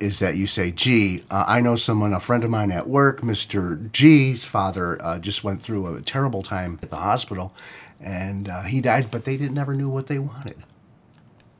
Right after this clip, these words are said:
And they tend to listen to that type of thing. So, uh, um, that's a good way of doing it. Also, you mentioned our website and, um,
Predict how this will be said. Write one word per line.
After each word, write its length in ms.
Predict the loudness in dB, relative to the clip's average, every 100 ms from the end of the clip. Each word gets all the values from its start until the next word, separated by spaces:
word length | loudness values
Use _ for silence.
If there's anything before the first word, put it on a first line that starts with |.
| _ -20 _ -10 -8
And 340 | -8 -8 -8 -12 -20 -20 -20 _
they 140 | 2
tend 180 | 4 2
to 60 | 2
listen 340 | 2 0 -2
to 60 | -4
that 200 | -8 -12
type 200 | -14 -14
of 80 | -14
thing. 240 | -16 -16 -20 -12
So, 600 | -6 -4 -2 -2 -4 -8
uh, 140 | -14 -14 -12
um, 480 | -8 -6 -4 -6 -6
that's 320 | 4 8 10
a 40 | 8
good 120 | 6
way 140 | 6 4
of 120 | 2
doing 220 | 2 2
it. 120 | 8
Also, 320 | 10 12 10 8
you 160 | 8
mentioned 380 | 8 8 8 6
our 100 | 6
website 640 | 6 6 6 6 4 4 -2 -4
and, 360 | -2 0 -2 -4 -12 -20 -20 -14
um, 460 | -8 -4 -4 -6